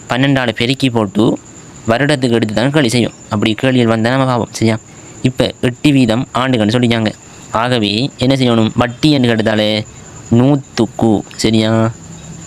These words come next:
எட்டு வீதப்படி எவ்வளவு காசு? ஆயிரம் ரூபா காசு தானே போட்டுட்டோம். இதுதான் என்ன? பின்னம். ஃபர்ஸ்ட் இந்த பின்னத்தை போட்டுறோம். இதில் எழுதக்கூடாது, நீங்க எப்படி எழுதலாம்? ஆயிரம் ரூபாய் என்று எழுதலாம். இப்படி நீங்க எழுதிட்டீங்கன்னு சொன்னா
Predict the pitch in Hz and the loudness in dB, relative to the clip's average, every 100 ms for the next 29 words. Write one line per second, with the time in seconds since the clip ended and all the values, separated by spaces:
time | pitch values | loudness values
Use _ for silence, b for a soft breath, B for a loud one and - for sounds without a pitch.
0 | - 120 117 - 151 143 120 117 117 104 | -4 -4 -4 -4 0 2 4 2 0 -2
1 | - 98 107 107 - - 123 135 156 123 | -2 0 0 -2 -8 -8 -2 2 2 0
2 | 120 120 117 110 113 113 120 - - - | -2 0 0 2 2 2 -2 -10 -20 -20
3 | - - 107 107 107 104 104 104 104 104 | -12 -4 -2 0 0 2 0 0 -2 -2
4 | 104 104 107 104 104 - - 101 98 - | 0 0 2 0 0 -4 -4 -2 -4 -6
5 | - B B B B - 123 135 131 107 | -10 B B B B 0 2 2 2 2
6 | 101 110 - 120 104 - - - 117 - | 2 0 -2 0 0 -2 -6 -4 -2 0
7 | 120 120 135 131 110 113 107 - - - | 0 0 2 2 0 -2 -2 -6 -8 -18
8 | - - - - - - 110 110 107 110 | -20 -20 -20 -20 -6 -2 2 2 2 2
9 | 110 107 113 B B - - 107 104 98 | 2 0 -2 B B -8 -2 2 2 -2
10 | - 110 104 101 101 110 - 104 101 98 | -2 -2 0 0 -2 -4 -2 0 0 -2
11 | - - 107 104 101 - - B B B | -8 -4 -2 0 0 -4 -10 B B B
12 | - 113 135 135 135 127 120 127 127 120 | -6 -2 2 4 4 2 2 2 2 2
13 | 113 107 107 110 | 2 2 2 2